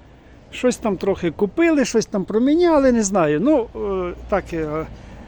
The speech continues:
г-, гроші є, е, в місце в машині ще є. Е, і нагадав я собі, по блокноті подивився, нагадав я собі за тих людей, за той Іж сорок дев'ять, дзвоню, піднімаю трубку,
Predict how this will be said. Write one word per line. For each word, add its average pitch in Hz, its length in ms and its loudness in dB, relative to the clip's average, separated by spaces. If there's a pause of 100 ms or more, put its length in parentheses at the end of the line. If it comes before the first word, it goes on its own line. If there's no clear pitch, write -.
(360)
г-, 170 140 -6 (340)
гроші 247 460 0
є, 277 520 2
е, 208 180 0
в 185 80 -2
місце 247 360 0
в 202 320 4
машині 196 420 -2
ще 214 200 0
є. 254 320 2 (1800)
Е, 190 280 -4 (320)
і 202 80 2
нагадав 233 340 0
я 233 100 2
собі, 220 320 -6
по 202 120 -8
блокноті 208 440 0
подивився, 240 500 -4
нагадав 226 340 0
я 208 60 2
собі 208 240 -6
за 190 100 -2
тих 202 200 -4
людей, 202 260 2
за 175 100 -2
той 190 200 0
Іж 208 180 -6
сорок 233 260 -4
дев'ять, 240 300 2
дзвоню, 233 540 0 (260)
піднімаю 233 440 -4
трубку, 220 600 0